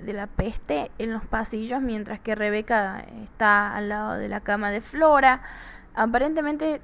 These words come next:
todo está representado por una muñeca nueva con un vestido negro, porque antes estaba vestido de otra forma, pero como ella dice que estaba de los colores, le gustaban todos los colores, la viste de negro, pero también es para hacer referencia a que murió, ¿no?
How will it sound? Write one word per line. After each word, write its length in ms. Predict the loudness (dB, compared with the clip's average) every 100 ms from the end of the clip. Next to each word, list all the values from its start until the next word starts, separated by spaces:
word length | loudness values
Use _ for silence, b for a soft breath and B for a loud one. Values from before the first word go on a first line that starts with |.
| 0
todo 140 | 0
está 220 | 2 0
representado 640 | 0 -2 -4 -4 2 4 4
por 140 | 0
una 180 | 0 0
muñeca 420 | -2 -2 -4 -2
nueva 400 | -2 2 4 4
con 220 | 0 -6 -4
un 460 | -4 -4 -6 -8 -10
vestido 480 | -8 -8 -6 -4 -2
negro, 280 | 0 0 0
porque 220 | -2 -2
antes 220 | -4 -4
estaba 360 | -8 -6 -6 -6
vestido 320 | -8 -8 -8
de 80 | -8
otra 160 | -12
forma, 400 | -6 -6 -4 -6
pero 260 | -6 -8 -10 B B B B -16
como 180 | -10 -6
ella 200 | 0 0
dice 340 | 0 -4 -8
que 200 | -12 -14
estaba 340 | -16 -12 -10 -8
de 140 | -10
los 120 | -12
colores, 640 | -8 -2 0 2 2 2 0
le 80 | -2
gustaban 320 | -4 -4 -2
todos 180 | -4 -4
los 100 | -2
colores, 220 | -2 0
la 100 | 0
viste 220 | -2 -2
de 80 | 0
negro, 260 | 0 0
pero 160 | 0 0
también 280 | 0 2 0
es 80 | 0
para 160 | 2
hacer 240 | 2 2 0
referencia 720 | 0 0 0 0 2 2 2 B B B B B B -20 -2
a 260 | 4 6 4
que 240 | 0 -4
murió, 400 | -4 2 8 8 8 -4 -10 -12 -4
¿no? 240 | 2